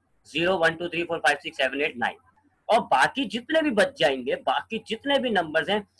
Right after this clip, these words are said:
वो सारे असल में आपके उन main नंबरों से मिलके बने हुए होते हैं, ठीक है। इनको जो main वाले हैं ना ऊपर, इनको हम कहते हैं basic या fundamental। और जो नीचे मिलके बने हुए, मिलके बने हुए, उनको हम कहते हैं drive। drive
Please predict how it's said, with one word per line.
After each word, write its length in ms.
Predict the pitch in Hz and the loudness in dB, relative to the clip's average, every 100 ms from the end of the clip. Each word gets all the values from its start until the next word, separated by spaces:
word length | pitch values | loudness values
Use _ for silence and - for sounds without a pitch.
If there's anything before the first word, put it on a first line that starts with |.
| _ | _
वो 80 | 175 | -6
सारे 320 | 196 170 180 226 | 2 6 6 6
असल 240 | - 190 | 4 2
में 80 | 196 | 4
आपके 240 | 185 185 | 4 4
उन 140 | 214 180 | 0 2
main 220 | 139 175 | 0 0
नंबरों 300 | 180 170 170 | 0 -2 -4
से 140 | 170 208 | -4 -4
मिलके 400 | 147 151 160 180 | -2 -4 -2 -2
बने 240 | 147 113 | -2 -4
हुए 140 | 101 113 | -8 -10
होते 200 | 110 113 | -12 -16
हैं, 60 | - _ _ _ _ _ _ | -20 _ _ _ _ _ _
ठीक 140 | 175 220 | -2 2
है। 180 | 170 - - | 0 -2 -4
इनको 280 | 202 214 247 | -2 0 2
जो 120 | 240 | 2
main 300 | 143 175 254 | 2 4 6
वाले 220 | 247 214 | 6 6
हैं 60 | 233 | 4
ना 80 | 175 | 4
ऊपर, 280 | 165 170 | 4 2
इनको 240 | 135 160 202 | 2 0 -2
हम 100 | 185 | 0
कहते 220 | 170 185 | -4 0
हैं 160 | 208 247 - _ _ - | 0 0 -6 _ _ -4
basic 380 | 170 170 160 | -2 -2 -2
या 140 | 131 123 | 2 2
fundamental। 640 | - 107 110 131 143 139 143 _ _ _ _ _ _ - - - - - _ - - _ _ _ _ _ _ _ _ _ _ - | 0 -4 0 0 0 -2 -10 _ _ _ _ _ _ -18 -18 -20 -20 -20 _ -20 -20 _ _ _ _ _ _ _ _ _ _ 0
और 120 | 139 | 2
जो 80 | 156 | 2
नीचे 400 | 135 147 165 220 | 0 -2 2 2
मिलके 440 | 151 139 180 220 | 4 0 0 2
बने 200 | 226 226 | 2 4
हुए, 160 | 233 220 | 4 2
मिलके 360 | 135 160 165 202 | 0 -2 0 0
बने 180 | 196 202 | 2 2
हुए, 100 | 202 | 0
उनको 180 | 175 | 0
हम 100 | 170 | -2
कहते 220 | 147 139 147 | -2 -4 -2
हैं 160 | 156 | -2
drive। 280 | - 110 101 - | 0 -2 -2 2
drive 240 | 156 196 | 4 4